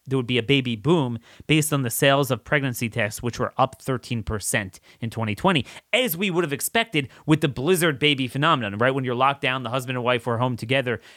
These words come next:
right? You would, you would have much more of this, okay? Everyone thought you'd have more. And yet, it's down.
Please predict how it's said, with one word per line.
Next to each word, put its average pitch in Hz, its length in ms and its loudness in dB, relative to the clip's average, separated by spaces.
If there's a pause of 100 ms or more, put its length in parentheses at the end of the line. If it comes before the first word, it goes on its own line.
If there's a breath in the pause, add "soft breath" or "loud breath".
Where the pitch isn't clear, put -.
(240 loud breath)
right? 156 160 -2
You 151 140 -4
would, 147 180 -2
you 147 100 -2
would 139 80 -2
have 127 260 -2
much 143 280 0
more 143 220 6
of 101 80 -2
this, - 400 -10 (640)
okay? 127 480 -2 (260)
Everyone 170 380 0
thought 131 180 4
you'd 123 120 -2
have 110 160 -2
more. 131 400 -4 (1700)
And 120 100 -6
yet, 127 440 -2 (1400)
it's 104 160 -8
down. 107 580 -4